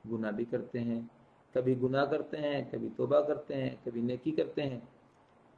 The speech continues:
अल्लाह रब्बुल इज़्ज़त ने इनको भी अपना बनाया है और इन्हें भी अपना करार दिया है।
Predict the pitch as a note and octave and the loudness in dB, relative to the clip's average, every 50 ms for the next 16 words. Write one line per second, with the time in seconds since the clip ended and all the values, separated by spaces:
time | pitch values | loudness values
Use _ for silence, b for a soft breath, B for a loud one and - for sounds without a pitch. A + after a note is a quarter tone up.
0 | - - - D3 D#3 F3+ F#3 F#3 F3+ E3+ F#3+ F#3 F3+ E3 F3 G3+ G3 G3+ F#3+ F#3 | -10 -2 0 6 10 10 12 12 10 8 8 8 8 8 8 6 8 8 4 6
1 | F#3 G#3 G3+ G#3 - - - - G3 G3+ F#3+ D#3+ C#3 B2+ A#2 A2+ A2 G#2+ G#2 F#2+ | 8 8 8 8 8 6 6 6 6 8 8 8 8 6 6 4 2 0 -6 -12
2 | - - - - - _ _ _ _ _ _ _ _ _ _ _ - - D3+ - | -14 -18 -20 -20 -20 _ _ _ _ _ _ _ _ _ _ _ 2 2 2 4
3 | - F3+ F#3+ G#3+ A#3 A#3 A#3+ - - - - G#3 A#3+ B3+ B3 B3+ G3+ F3+ E3 D#3 | 6 6 6 6 6 6 4 4 4 4 4 8 10 10 10 12 12 12 12 12
4 | - B2+ B2+ B2 A#2+ A2+ A2+ G2+ | 10 8 2 2 2 2 0 -8